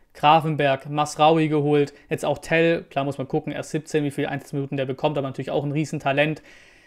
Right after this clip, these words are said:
Und dadurch machen eben auch die guten Transferfenster oder auch das gute Beibehalten vom Kader bei Leverkusen zum Beispiel oder auch bei Leipzig dann doch eben,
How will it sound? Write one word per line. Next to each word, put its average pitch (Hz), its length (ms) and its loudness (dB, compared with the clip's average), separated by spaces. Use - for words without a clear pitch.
Und 156 160 0
dadurch 175 340 6
machen 180 260 4
eben 180 140 0
auch 185 160 6
die 190 120 0
guten 196 260 0
Transferfenster 185 920 2
oder 160 260 2
auch 143 120 0
das - 180 -4
gute 165 320 0
Beibehalten 170 800 2
vom 151 160 -4
Kader 175 260 2
bei 147 120 0
Leverkusen 180 480 0
zum 151 80 -4
Beispiel 156 300 0
oder 139 100 2
auch 139 40 -8
bei 131 120 -2
Leipzig 170 600 -2
dann 160 220 -4
doch 175 180 -2
eben, 156 320 -6